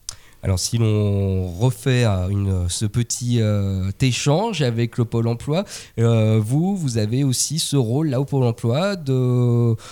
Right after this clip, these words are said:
mettre en relation les entreprises avec ces personnes accompagnées par, euh, Pass Emploi Formation. Dans cette, euh, mise en relation et dans le, les échanges que vous avez les uns et les autres, euh,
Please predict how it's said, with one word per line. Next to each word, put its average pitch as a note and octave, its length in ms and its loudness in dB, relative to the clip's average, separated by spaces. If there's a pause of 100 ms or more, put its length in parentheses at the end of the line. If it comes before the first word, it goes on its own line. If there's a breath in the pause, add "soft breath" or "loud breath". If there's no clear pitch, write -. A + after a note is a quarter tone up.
(360 loud breath)
mettre D3+ 280 2
en C#3 80 2
relation C#3 480 0
les D3+ 180 0
entreprises D3 540 -2
avec C3 220 -2
ces B2+ 140 -2
personnes C#3+ 380 -4
accompagnées B2+ 520 -4
par, A2 340 -2
euh, - 40 0
Pass C3 260 -2
Emploi B2 220 0
Formation. A#2+ 480 -2 (340 loud breath)
Dans C3+ 260 2
cette, - 480 -2
euh, B2 220 4
mise C#3+ 240 0
en C3 80 2
relation C3+ 580 -2
et E3+ 60 -2
dans B2+ 180 0
le, A#2+ 200 2
les B2 220 2
échanges D#3+ 300 -4
que - 80 -6
vous B2+ 220 -2
avez B2 240 0
les C3 200 -2
uns B2 60 0
et B2 80 0
les A#2 180 -2
autres, E3 300 -4
euh, G#2+ 960 0